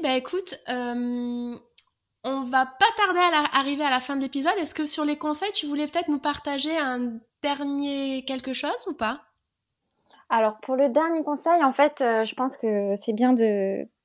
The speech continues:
Speaker 2: de... résumer un peu ce qu'on s'est dit, euh, parce que je pense que le plus
Speaker 1: Oui.
Speaker 2: important, c'est, euh,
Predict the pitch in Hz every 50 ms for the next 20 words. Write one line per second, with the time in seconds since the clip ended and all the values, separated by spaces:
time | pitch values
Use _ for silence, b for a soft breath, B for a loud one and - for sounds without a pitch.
0 | _ _ _ - 208 214 240 240 247 277 277 262 247 269 269 269 302 302 277 254
1 | 240 - 277 277 - - 269 254 233 - 254 233 214 208 220 226 247 269 302 _
2 | b b b b b b b b - 208 208 208 214 214 220 226 - - 254 -
3 | - 285 302 302 - 285 247 220 226 220 220 - - 302 294 311 285 269 - -
4 | 185 185 - - 262 262 269 302 330 _ b b b b b b b b - -
5 | - - 262 262 262 262 240 - - 226 220 214 214 208 208 208 202 202 196